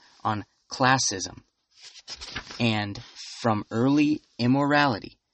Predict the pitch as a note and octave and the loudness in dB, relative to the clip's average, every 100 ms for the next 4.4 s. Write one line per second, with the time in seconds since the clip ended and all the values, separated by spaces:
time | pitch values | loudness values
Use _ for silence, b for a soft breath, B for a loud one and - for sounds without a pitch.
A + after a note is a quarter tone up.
0 | _ - A2 G#2 A2 B2+ - G#2+ G#2+ F#2+ | _ -6 -4 -2 0 0 -2 -4 -4 -6
1 | A#2 A2+ A2+ A2 G2+ A#2+ B2 - F#2+ G#2+ | -2 0 0 -2 -2 0 0 -2 -8 -2
2 | G#2 G2+ G2+ - A#2+ A#2 B2 - A#2 G#2+ | 0 0 2 0 2 0 0 0 0 0
3 | F#2+ G2 - - _ G#2+ F#2 - - D#3+ | -2 -8 -10 -10 _ -2 -2 -4 0 4
4 | D3 F2+ - | 4 4 -6